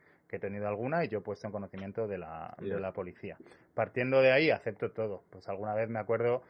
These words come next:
Speaker 1: eh, incluso trolear a alguno que me ha que-, venido a trolear. No es lo habitual.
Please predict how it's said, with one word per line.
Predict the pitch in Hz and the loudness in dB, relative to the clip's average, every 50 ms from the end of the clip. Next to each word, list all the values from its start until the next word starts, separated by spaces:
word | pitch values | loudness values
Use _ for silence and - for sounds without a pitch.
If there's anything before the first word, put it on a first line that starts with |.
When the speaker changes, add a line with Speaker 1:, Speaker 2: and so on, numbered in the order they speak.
| - - - - _ _ | -18 -20 -20 -20 _ _
Speaker 1:
eh, | - 117 110 107 113 | -6 -6 -4 -4 -6
incluso | 120 - 127 120 - - 113 | -6 -6 -8 -6 -4 -4 -2
trolear | - 117 120 113 107 104 104 113 117 120 | 0 2 4 4 4 4 4 4 6 6
a | |
alguno | 117 117 104 120 123 123 127 127 | 4 4 2 0 0 0 0 0
que | 117 120 110 | 0 -2 -2
me | 107 104 | -2 -2
ha | 104 | -2
que-, | 120 117 | -2 -2
venido | 107 113 117 117 104 | 0 -2 -2 -2 -4
a | 95 | -4
trolear. | 90 101 95 92 92 101 104 98 - - - _ _ - - - | -4 -4 -4 -4 -4 -4 -4 -6 -8 -14 -20 _ _ -20 -16 -8
No | 123 127 139 | -2 0 0
es | 147 | 2
lo | 170 160 | 4 2
habitual. | 147 127 101 110 104 98 90 | 2 2 2 0 -2 -2 -2